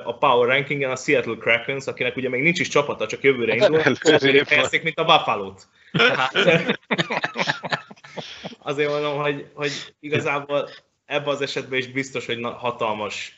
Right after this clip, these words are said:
Speaker 1: hisztik lehettek volna, de szerintem ezt poénra kell venni, és hát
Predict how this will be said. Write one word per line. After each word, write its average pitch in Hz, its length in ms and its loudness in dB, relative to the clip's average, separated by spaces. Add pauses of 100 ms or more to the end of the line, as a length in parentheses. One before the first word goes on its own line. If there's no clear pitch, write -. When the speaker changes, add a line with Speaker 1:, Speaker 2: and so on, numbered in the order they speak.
Speaker 1:
hisztik 131 360 -8
lehettek 123 420 -2
volna, 120 280 -4
de 123 100 -6
szerintem 135 420 -4
ezt - 260 -6 (400)
poénra 110 400 6
kell 117 200 4
venni, 131 300 0
és 123 180 0
hát - 340 -6